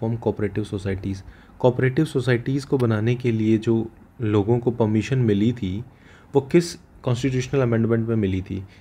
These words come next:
किस संविधान संशोधन से लोगों को कोऑपरेटिव सोसाइटीज़ बनाने के लिए ग्रांट था, वो मिल गया था? तो वो था एक सौ ग्यारहवाँ संविधान संशोधन। Question number two, which article of Indian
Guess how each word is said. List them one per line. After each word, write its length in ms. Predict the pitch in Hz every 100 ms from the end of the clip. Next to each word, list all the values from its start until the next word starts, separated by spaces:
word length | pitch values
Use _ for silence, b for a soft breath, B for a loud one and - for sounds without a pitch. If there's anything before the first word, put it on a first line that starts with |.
| B
किस 200 | - 156
संविधान 460 | 143 120 117 120 131
संशोधन 520 | 131 120 120 110 123
से 140 | 127 135
लोगों 360 | 117 104 117
को 280 | 117 110 135 B B B
कोऑपरेटिव 480 | - 113 120 120 143
सोसाइटीज़ 640 | 135 123 120 110 120 135 127
बनाने 420 | 117 104 104 120
के 160 | 120
लिए 380 | 110 107 110 113 - - -
ग्रांट 380 | 110 110 117 120
था, 160 | - 120
वो 140 | 131
मिल 220 | 113 95
गया 180 | 95 90
था? 80 | 98
तो 140 | 98
वो 140 | 113 113
था 240 | 180 -
एक 120 | 120 -
सौ 120 | 131
ग्यारहवाँ 420 | 113 101 104 110
संविधान 460 | 107 98 98 98 95
संशोधन। 540 | 98 95 95 95 175 - - B B B B B B - - - - - - - - - - - - - 1047 1077 1077 - - - - - - B B B B
Question 220 | 120 131 131
number 240 | 131 127
two, 140 | 98 87 B B B B B -
which 140 | 120 143
article 360 | 135 135 147 139
of 120 | -
Indian 300 | 131 123 147